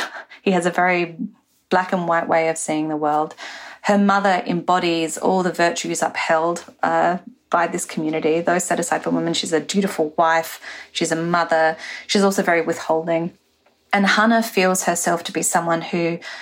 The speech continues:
doesn't quite fit in with the congregation or with her family. And this is largely because she experiences the divine in ways outside of the church. Uh,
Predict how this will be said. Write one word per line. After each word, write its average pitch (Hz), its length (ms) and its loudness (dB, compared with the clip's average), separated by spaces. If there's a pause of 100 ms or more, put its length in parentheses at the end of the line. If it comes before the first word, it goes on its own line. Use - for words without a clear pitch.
(340)
doesn't 196 460 2
quite 180 560 0 (380)
fit - 400 -2
in 160 360 -2 (120)
with 180 160 0
the 165 80 0
congregation 160 800 -2
or 160 100 0
with 160 160 -2
her 160 160 -2
family. 160 600 -2 (420)
And 240 120 2
this 302 120 0
is 311 140 0
largely 214 420 4
because 190 500 0
she 185 760 0 (240)
experiences 233 840 2
the 190 80 0
divine 165 640 2
in 175 260 -4
ways 165 560 0
outside - 420 -2
of - 140 -14
the - 60 -10
church. - 560 -6 (380)
Uh, - 340 -2